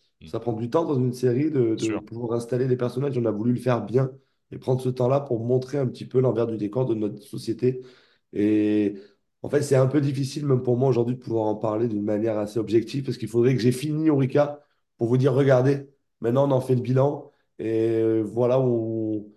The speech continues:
Speaker 2: ce qu'on pourrait tous raconter autour de, autour de, de, de cette œuvre-là, quoi. »
Speaker 1: Ouais, ça veut dire que même pour vous, c'est encore en construction.
Speaker 2: Je, je sais déjà où on va, évidemment,
Speaker 1: Ouais.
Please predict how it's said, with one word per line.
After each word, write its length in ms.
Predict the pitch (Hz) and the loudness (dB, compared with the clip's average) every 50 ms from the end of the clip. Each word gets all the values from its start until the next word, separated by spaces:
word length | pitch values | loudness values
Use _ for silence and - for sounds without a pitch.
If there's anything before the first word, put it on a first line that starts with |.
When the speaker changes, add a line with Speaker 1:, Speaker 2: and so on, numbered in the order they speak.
| _ _ _ _ _ _ _ _ _ _ _ _ _ _ _ _ _ _ | _ _ _ _ _ _ _ _ _ _ _ _ _ _ _ _ _ _
Speaker 2:
ce 180 | - - 143 | -8 -4 -2
qu'on 180 | 139 131 143 131 | 0 0 0 2
pourrait 280 | 127 135 135 123 127 131 | 2 2 4 4 2 0
tous 200 | - 147 123 - | -2 -4 -4 -4
raconter 380 | 143 135 131 135 139 123 - 147 | -4 -2 -2 -2 -2 -2 0 0
autour 300 | 143 135 131 139 120 98 | 0 0 0 -2 -2 0
de, 560 | 117 120 117 113 110 107 107 107 - - _ _ - | 2 2 2 2 2 0 0 -2 -6 -14 _ _ -10
autour 200 | 107 101 131 123 | -4 -2 0 2
de, 240 | 117 120 117 113 110 | 4 4 4 4 2
de, 220 | 107 110 110 - | 0 0 -2 -2
de 200 | - - - 110 | -6 -6 -6 -6
cette 280 | 110 - 110 104 - - | -4 -2 -2 -2 0 0
œuvre-là, 360 | 110 104 101 101 104 104 104 | 0 0 0 0 2 2 0
quoi. » 300 | 98 - 92 90 - - _ _ _ _ _ _ _ _ _ | 0 -2 -6 -8 -8 -12 _ _ _ _ _ _ _ _ _
Speaker 1:
Ouais, 80 | 90 87 | -12 -8
ça 100 | - 98 | -6 -4
veut 40 | 92 | -4
dire 140 | 95 95 - | -2 -4 -2
que 80 | - 113 | 0 0
même 140 | 110 107 | -2 0
pour 180 | - - 98 92 | 0 0 0 0
vous, 140 | 92 110 113 | 0 -2 -2
c'est 100 | - 98 | 0 0
encore 240 | 87 - - 113 85 | 0 2 2 2 2
en 60 | 82 | 2
construction. 540 | - 98 90 - - 107 - - 104 92 90 _ _ _ _ _ _ _ _ _ _ _ _ _ _ _ _ _ _ _ - - _ - - _ _ _ - | 0 -2 -4 -4 -6 -10 -8 -6 -6 -6 -8 _ _ _ _ _ _ _ _ _ _ _ _ _ _ _ _ _ _ _ -20 -20 _ -20 -20 _ _ _ -18
Speaker 2:
Je, 340 | 117 98 104 110 120 - | -14 -10 -6 -6 -6 -4
je 120 | - 101 113 | -4 -6 -6
sais 180 | 104 - 139 131 | -4 -2 0 2
déjà 280 | 131 135 131 156 156 | 4 6 6 6 6
où 40 | 151 | 6
on 140 | 143 143 139 | 6 6 6
va, 340 | 143 160 139 120 - - - | 6 6 4 4 0 -4 -6
évidemment, 440 | - 110 107 113 113 123 123 131 107 | -6 -6 -4 -2 0 2 4 6 6
Speaker 1:
Ouais. 120 | 95 - | 6 4